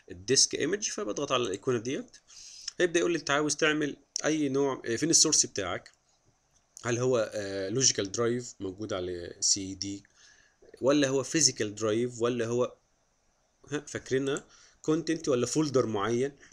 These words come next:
اللي انت عاوز تعمل له كابشر، ده اللوجيكال اكوزيشن اهوت لو تفتكروا، ولا هو ايمج فايل، ولا هي سي دي، ولا دي في دي. عندنا فيزيكال، مش احنا وصلنا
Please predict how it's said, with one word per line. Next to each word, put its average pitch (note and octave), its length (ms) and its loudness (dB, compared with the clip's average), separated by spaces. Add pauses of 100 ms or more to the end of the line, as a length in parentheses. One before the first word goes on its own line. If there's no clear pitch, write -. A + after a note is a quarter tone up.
(260)
اللي A2 100 -2
انت A#2 120 -2
عاوز A2+ 140 2
تعمل A2+ 320 -2
له G#2 80 -10 (800)
كابشر، A#2+ 240 0
ده G#2+ 140 -2
اللوجيكال A2+ 460 0
اكوزيشن G#2+ 560 4
اهوت G#2+ 320 -6
لو F#2+ 120 -4
تفتكروا، - 580 -8 (380)
ولا A#2+ 220 2
هو A2+ 140 0
ايمج A2+ 380 0
فايل، A2 340 0
ولا G#2 220 -2
هي G#2 180 0
سي G#2 220 4
دي، G#2 160 -8
ولا G2 200 -2
دي G2 140 -8
في G2+ 120 -10
دي. A2 220 -8 (220)
عندنا E3+ 260 0
فيزيكال، C3+ 520 -4
مش - 120 -14
احنا A#2 200 -6
وصلنا A2+ 440 -2